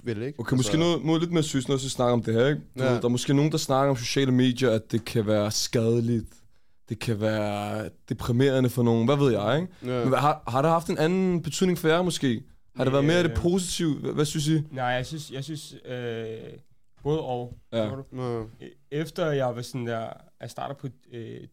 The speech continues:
Speaker 3: TikTok og sådan noget, så kan jeg godt mærke, at jeg er blevet virkelig afhængig af min mobil. Du ved... Øh, og så sådan det seneste seks måneder, så har jeg faktisk taklet at bru-, ja, taklet det der med at bruge mobilen. Så jeg prøver for eksempel at arbejde på at bruge mobilen meget mindre.
Speaker 2: Okay.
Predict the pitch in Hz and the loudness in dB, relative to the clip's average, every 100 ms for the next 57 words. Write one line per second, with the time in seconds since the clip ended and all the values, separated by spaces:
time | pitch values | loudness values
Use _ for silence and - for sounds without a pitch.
0 | - 139 - 127 113 110 113 107 - - | -16 -16 -12 -10 -10 -12 -12 -14 -18 -18
1 | 127 127 123 117 117 117 110 110 120 113 | -10 -6 -4 -4 -6 -6 -10 -10 -10 -10
2 | 110 113 117 110 107 101 104 98 _ _ | -10 -8 -10 -10 -12 -14 -18 -20 _ _
3 | _ _ - 104 110 110 - - 110 107 | _ _ -20 -12 -10 -10 -14 -14 -12 -10
4 | - - - - - 73 _ _ _ - | -12 -14 -18 -20 -20 -20 _ _ _ -14
5 | 110 120 113 120 110 117 110 131 147 143 | -12 -12 -10 -10 -10 -10 -10 -8 -8 -8
6 | 135 123 113 113 - - 139 - 123 120 | -10 -10 -10 -12 -14 -12 -12 -10 -8 -8
7 | 120 131 120 120 117 120 120 110 113 110 | -8 -4 -4 -4 -10 -12 -10 -10 -10 -12
8 | 110 _ _ _ _ - - 50 - - | -14 _ _ _ _ -20 -18 -18 -18 -10
9 | 127 120 120 120 117 - 123 117 120 117 | -8 -8 -8 -8 -8 -8 -8 -8 -10 -14
10 | 110 _ _ _ _ _ _ - 123 123 | -16 _ _ _ _ _ _ -10 -4 -4
11 | - 147 147 131 123 123 123 113 110 - | 0 2 4 2 0 -8 -10 -8 -8 -8
12 | 110 113 123 - 123 113 - 127 123 120 | -4 -2 -4 -8 -8 -10 -8 -8 -8 -8
13 | 120 117 120 113 117 113 101 _ - 107 | -6 -4 -2 -4 -8 -12 -16 _ -12 -6
14 | 110 | -4